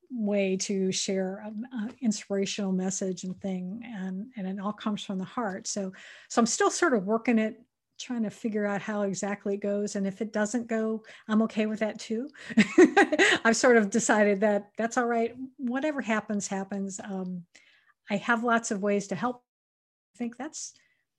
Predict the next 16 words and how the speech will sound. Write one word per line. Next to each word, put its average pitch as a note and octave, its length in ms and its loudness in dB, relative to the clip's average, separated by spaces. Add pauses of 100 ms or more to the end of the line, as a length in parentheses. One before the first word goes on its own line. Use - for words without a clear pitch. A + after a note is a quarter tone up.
(520)
that's B3+ 280 -8
really G3+ 260 0
a F#3 60 -2
cool A3+ 240 -6
thing. F3+ 300 -12 (320)
<laughs> D4 480 8 (240)
So A3 160 -2
I G#3 40 0
don't A3+ 160 -2
have A#3 200 0
to G#3+ 80 -2
necessarily G3 500 -2
pigeonhole F3+ 640 -8
it, F#3 80 -14
I F3+ 100 -14
guess. - 400 -16